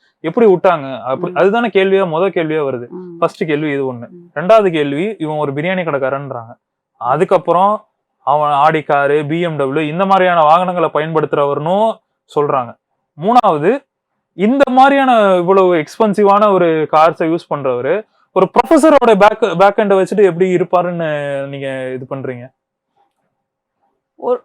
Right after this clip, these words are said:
Speaker 2: இல்ல, நான் அவன் சார் அப்படிங்கிற வார்த்தைக்கு தான் நம்ம ப்ரொஃபஸருங்கிறோம். அவன் வந்து எதுக்காக இவ்வளோ பேக்ரவுண்ட் வந்து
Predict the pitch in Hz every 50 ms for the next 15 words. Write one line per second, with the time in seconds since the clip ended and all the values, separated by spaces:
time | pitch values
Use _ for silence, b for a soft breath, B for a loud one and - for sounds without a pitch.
0 | _ - 220 240 277 254 202 185 175 175 170 175 196 214 - - 190 185 185 185
1 | 175 - - 190 180 202 240 269 302 302 302 294 247 233 269 262 262 254 240 220
2 | 214 214 233 254 - 254 226 226 233 247 247 247 233 220 196 202 196 190 185 190
3 | - - 208 185 180 180 170 160 151 - - - 185 196 196 196 208 214 - 156
4 | 196 196 202 196 214 220 240 247 220 214 220 240 240 233 190 214 214 247 262 247
5 | 269 262 262 254 240 233 226 233 240